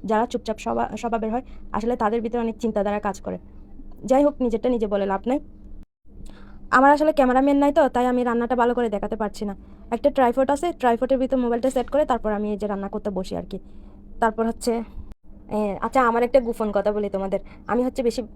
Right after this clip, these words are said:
ফানি ভিডিও দেখি, মানে বেশি ফানি ভিডিও দেখি, বেশি হাসি সব সময়। আমার কেন জানি ফানি ভিডিও দেখতে অনেক ভালো লাগে।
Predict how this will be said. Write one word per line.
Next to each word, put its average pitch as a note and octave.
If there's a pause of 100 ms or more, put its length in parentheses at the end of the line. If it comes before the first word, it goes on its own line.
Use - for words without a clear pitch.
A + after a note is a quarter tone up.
(120)
ফানি G#3+
ভিডিও G#3
দেখি, F#3+
মানে G#3+
বেশি A#3
ফানি A3+
ভিডিও A#3
দেখি, A3+
বেশি G#3+
হাসি G#3+ (300)
সব -
সময়। A#3+
আমার A3
কেন A3+
জানি A#3+
ফানি A3+
ভিডিও A3+
দেখতে G#3+
অনেক G#3 (240)
ভালো G3+
লাগে। F#3+